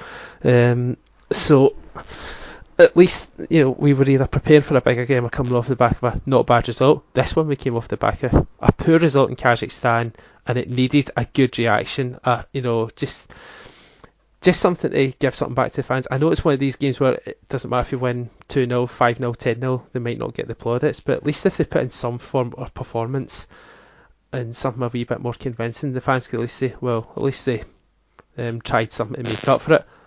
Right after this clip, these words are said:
That was awful on Sunday. Um, <laughs> let's put no bones about it. It was an awful performance, and we were lucky that we were playing, um, you know,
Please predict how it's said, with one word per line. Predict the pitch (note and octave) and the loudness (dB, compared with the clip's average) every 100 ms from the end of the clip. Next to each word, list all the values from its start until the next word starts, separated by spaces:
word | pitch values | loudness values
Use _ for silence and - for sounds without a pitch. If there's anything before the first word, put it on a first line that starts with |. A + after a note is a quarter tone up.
| _ _ _ - | _ _ _ 2
That | C3+ | 4
was | F3+ C3+ | 4 4
awful | C3 - F3+ - _ - | 4 2 -2 -4 _ -14
on | E3 C#3+ | -12 -6
Sunday. | D#3 D3+ D3 - _ _ _ _ _ - | -4 -2 -2 -4 _ _ _ _ _ -6
Um, | B2+ B2+ B2 B2 - | -4 -4 -6 -12 -2
<laughs> | - | 0
let's | E3 - | 0 -2
put | - - C#3 | -6 -6 -4
no | C3+ | -6
bones | B2 C3+ B2 | -4 -6 -6
about | B2 B2 - | -4 -4 -2
it. | F3+ - - _ | -2 -4 -18 _
It | - | -6
was | B2+ C3+ | -4 -6
an | B2+ - | -8 -10
awful | - - D3 - | -6 0 0 -2
performance, | - C3+ - B2 C3+ C#3+ - - | -8 -8 -4 -4 -4 -8 -10 -10
and | B2 A#2 A#2 - - - - | -8 -10 -14 -20 -20 -20 -6
we | C#3 | -4
were | B2 | 0
lucky | A#2+ C3 - D#3 - | 0 0 0 -4 -6
that | A2 | -10
we | A2+ | -6
were | B2 B2 | -6 -6
playing, | - C3+ B2 A#2+ - _ _ _ | -4 -4 -4 -8 -16 _ _ _
um, | C#3 B2+ B2 A#2+ A#2+ - _ _ - | -8 -6 -6 -8 -12 -16 _ _ -8
you | |
know, | B2+ A#2+ A#2 | -4 -4 -6